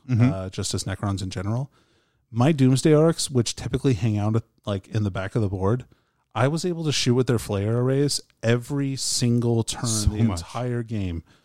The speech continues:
Speaker 2: So, like, just think, like, the, uh, twenty-four inch range weapons are not short range; they're medium range, and it really shows on these, on these boards.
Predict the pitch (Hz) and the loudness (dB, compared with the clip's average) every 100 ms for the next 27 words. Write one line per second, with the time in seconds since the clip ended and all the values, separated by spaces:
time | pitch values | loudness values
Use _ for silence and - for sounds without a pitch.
0 | _ _ - - 127 123 120 120 - 120 | _ _ -4 4 6 8 6 2 2 2
1 | 113 - - 175 - 175 175 - - - | 2 0 2 2 2 -2 -2 -4 -6 2
2 | 127 - - - 127 123 113 - 156 180 | 2 2 -6 0 4 4 0 -2 4 4
3 | - 208 190 165 147 110 104 123 - 117 | 4 0 0 0 0 0 0 -2 -4 -4
4 | 101 104 123 - 156 151 147 147 - 104 | -4 -4 -2 0 0 0 -2 -4 -8 -4
5 | 101 120 127 135 139 147 - 101 101 107 | -2 0 0 2 2 0 0 -2 -2 -2
6 | 117 113 101 - 113 104 98 90 85 _ | 0 0 -2 -2 -2 -2 -4 -6 -12 _
7 | _ _ _ _ - 131 131 170 123 101 | _ _ _ _ -12 -6 -6 -6 -8 -8
8 | 104 | -8